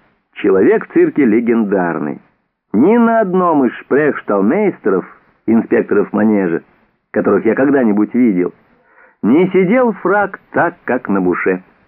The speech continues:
Фрак для Александра Борисовича отглаживали и чистили ежедневно. Буше выглядел импозантно, элегантно, а главное, торжественно.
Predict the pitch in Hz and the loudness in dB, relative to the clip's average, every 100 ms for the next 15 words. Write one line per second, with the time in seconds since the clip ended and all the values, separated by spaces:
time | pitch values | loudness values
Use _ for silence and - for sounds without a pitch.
0 | _ _ _ _ - - - 110 143 127 | _ _ _ _ -20 -20 -6 0 0 2
1 | 117 110 101 117 117 107 104 113 - 98 | 0 0 -2 -2 0 2 2 0 -2 -4
2 | 90 98 165 165 160 151 139 127 123 123 | -2 0 0 0 0 0 0 0 -2 -2
3 | - 107 107 101 110 107 90 92 90 85 | -2 0 0 0 2 0 0 -2 -2 -4
4 | 76 _ _ _ _ - 113 - 147 113 | -6 _ _ _ _ -2 -2 2 2 2
5 | 98 92 92 87 101 90 95 87 156 202 | 0 0 0 -2 -4 -2 -2 0 0 -2
6 | 185 156 147 - _ _ _ 92 80 78 | -2 -4 -4 -8 _ _ _ -4 -2 0
7 | 110 190 165 - 123 82 82 82 90 101 | 0 0 -2 -2 -2 -2 -2 -2 -4 -4
8 | 131 147 190 185 104 80 | -4 -2 -2 -4 -6 -6